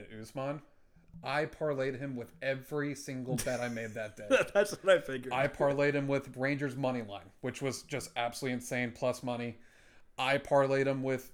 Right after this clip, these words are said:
Speaker 1: Oakland Athletics team totals. I was, I was doing every degen move you possibly could. Now, I'll be perfectly honest with you, it's a pretty relaxed night.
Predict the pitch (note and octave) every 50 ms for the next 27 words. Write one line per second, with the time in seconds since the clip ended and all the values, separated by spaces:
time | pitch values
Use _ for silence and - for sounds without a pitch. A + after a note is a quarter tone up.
0 | - - - - - C#3+ D3+ C#3+ - D3+ C#3+ C#3 C#3 C3 C3 - C#3+ C#3+ C#3 C#3
1 | - - - - D#3+ D3 D3 C#3 - - C#3 C#3 C#3 C3 B2 A2 G#2+ - - B2
2 | C3 C3+ C#3+ D3 C3 B2 - - - - - - - F#3 G3+ G#3+ G3 - - F#3
3 | F3+ F3 E3+ - - D3 D#3 E3+ - - F#3+ F#3+ F#3+ F3+ C#3+ B2 - D#3 D#3 F3+
4 | C#3 - E3 D#3+ D3 C#3+ C#3+ D3 C#3+ C3 C3+ C#3+ - - C#3 C3 C3 - - D3
5 | A#2+ A2 - - B2+ G#2 G2 F#2+ G2 - _ _ - - - - - - - -
6 | - - - - - - _ - - F3+ F3 E3+ - - - G#3 G3 A3+ G#3+ -
7 | - - F#3 F3 D#3 D3+ D#3+ D#3 F3+ G3 F3 D#3+ C#3 C#3 - G#3 F#3+ F#3 F3+ E3
8 | D#3+ D#3+ D#3+ D#3+ - D3 C3+ C#3+ -